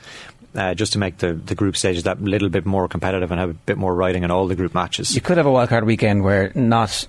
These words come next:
Speaker 2: uh, it's not four matches, but actually two matches, and then it's hell for leather, and you, you, you know, you need to come up with a, a fair system for analysing which team's scoring average is better, or, you know, if that
Speaker 1: Mm.
Speaker 2: needs to be weighted somehow. But, like,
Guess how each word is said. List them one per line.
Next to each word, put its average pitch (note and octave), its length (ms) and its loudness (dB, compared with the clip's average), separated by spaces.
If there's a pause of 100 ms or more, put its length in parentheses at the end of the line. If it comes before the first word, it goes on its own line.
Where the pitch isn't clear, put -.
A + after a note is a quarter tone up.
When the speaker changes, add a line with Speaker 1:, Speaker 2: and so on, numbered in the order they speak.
(220)
Speaker 2:
uh, A2+ 60 4
it's F#2 180 0
not G2+ 160 2
four A2 400 0
matches, G#2 260 0
but F#2+ 140 0
actually F#2 200 0
two G2+ 200 2
matches, - 420 -2
and G#2 180 2
then G2 380 2 (140)
it's G2 180 -2
hell G2+ 200 2
for F#2+ 120 -2
leather, F#2 300 4
and F#2+ 100 2
you, F#2+ 160 2
you, A2 300 0
you A#2+ 100 0
know, F2 60 0
you F#2 100 0
need G2 100 0
to - 60 -12
come A2+ 140 2
up G2+ 100 0
with G2 140 0
a, F#2+ 240 0 (460)
a - 60 -4
fair A2 540 2
system G2+ 540 0
for F#2 540 0 (480)
analysing G2+ 520 2
which G#2 180 0
team's G2+ 360 2
scoring G#2 460 0
average G2 380 -2
is F#2 100 -2
better, G2+ 360 0 (120)
or, F#2+ 300 -2
you C3 100 2
know, F2+ 200 -4
if A3+ 160 -8
that G#2+ 140 0
Speaker 1:
Mm. - 40 -4
Speaker 2:
needs G2+ 120 -4
to - 40 -14
be G#2+ 80 0
weighted G#2+ 320 2
somehow. F#2 320 0
But, G2 180 -6
like, A#2+ 220 -4